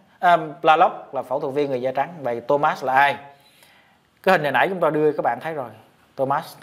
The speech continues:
là cái người như thế này. Và chúng ta thấy Vivian Thomas, à, là chưa bao giờ vào đại học. À, nhưng mà ông có một cái gì?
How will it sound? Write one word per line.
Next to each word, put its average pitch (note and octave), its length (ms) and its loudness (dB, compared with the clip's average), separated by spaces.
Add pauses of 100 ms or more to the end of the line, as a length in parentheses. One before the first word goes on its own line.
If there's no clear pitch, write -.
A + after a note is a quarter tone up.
là A#2+ 160 -4
cái C3 100 -2
người B2+ 200 -2
như A#2+ 100 -6
thế D3 100 -8
này. A#2 140 -12 (760)
Và C3 540 4 (1500)
chúng E3+ 120 0
ta E3 80 6
thấy E3 300 2 (1200)
Vivian E3 460 2
Thomas, D#3 380 -2 (880)
à, C3+ 420 -2 (540)
là B2+ 400 0 (120)
chưa A3+ 200 4
bao G3+ 200 4
giờ D3 200 0
vào A#2+ 180 -2
đại A#2+ 120 -8
học. A2 180 -12 (920)
À, C3+ 380 0 (440)
nhưng D#3+ 200 0
mà B2 400 0 (480)
ông D3+ 200 -2
có F3+ 120 4
một E3 120 -4
cái D#3+ 140 -2
gì? A#2 240 -6